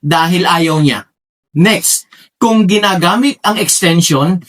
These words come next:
para magpabagal ng proseso, gaya ng pagtakbo ng oras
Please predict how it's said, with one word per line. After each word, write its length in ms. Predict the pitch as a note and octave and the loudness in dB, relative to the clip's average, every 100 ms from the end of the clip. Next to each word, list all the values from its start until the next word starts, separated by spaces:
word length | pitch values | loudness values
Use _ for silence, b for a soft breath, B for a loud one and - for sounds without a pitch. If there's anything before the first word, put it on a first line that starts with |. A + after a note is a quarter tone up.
| _ _ | _ _
para 640 | - F#3 A3 A3 G#3 G#3 G#3 | -4 -2 0 0 2 2 0
magpabagal 1160 | F3+ F#3 E3+ - D3+ D3+ D3+ D#3 C#3 G#2+ G2+ - _ - | 0 0 -2 -4 0 0 0 0 0 -2 -10 -16 _ -2
ng 180 | E3 F3 E3+ | 0 0 0
proseso, 720 | E3 D3+ C3+ A#2+ C#3 G2 - _ _ _ _ _ _ | 0 0 -2 -2 -4 -4 -12 _ _ _ _ _ _
gaya 340 | - D3 D3 D#3 | -4 -2 0 0
ng 180 | D3+ D3 | 0 -2
pagtakbo 760 | - C#3 - D3 F#3+ - - _ _ - | -4 -6 -6 -2 0 0 -2 _ _ -6
ng 180 | C#3+ D3 | -4 -2
oras 680 | D#3 D3 E3+ D#3+ - - - | 0 0 0 -2 -2 -6 -10